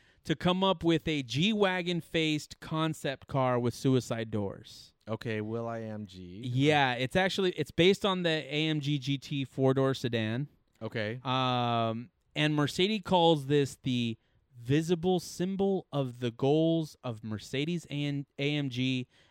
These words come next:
Speaker 1: and Will I Am to boldly drive forward new ideas,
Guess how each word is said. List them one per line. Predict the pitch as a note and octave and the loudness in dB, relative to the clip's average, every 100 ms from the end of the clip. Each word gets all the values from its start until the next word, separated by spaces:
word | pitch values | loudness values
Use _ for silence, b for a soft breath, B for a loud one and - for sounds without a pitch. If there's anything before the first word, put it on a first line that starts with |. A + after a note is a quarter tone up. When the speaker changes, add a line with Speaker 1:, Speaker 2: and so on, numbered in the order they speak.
| b | b
Speaker 1:
and | A2+ G#2+ | -8 -4
Will | A2+ D3 C#3+ | 0 0 0
I | C#3 | -2
Am | C3 B2+ B2 B2 - _ _ | -2 -2 -2 -4 -10 _ _
to | - A#2 | -8 -8
boldly | G#2 C#3+ F3+ A3+ F#3+ F#3+ F#3+ | -4 0 2 0 0 0 2
drive | C#3+ D3+ D3+ - | 2 4 2 0
forward | C#3 C3+ B2 A2+ | 2 4 4 0
new | A2+ D3 D3+ | 0 0 2
ideas, | D3 C3 C3 B2 A2+ - | 0 0 0 0 -2 -8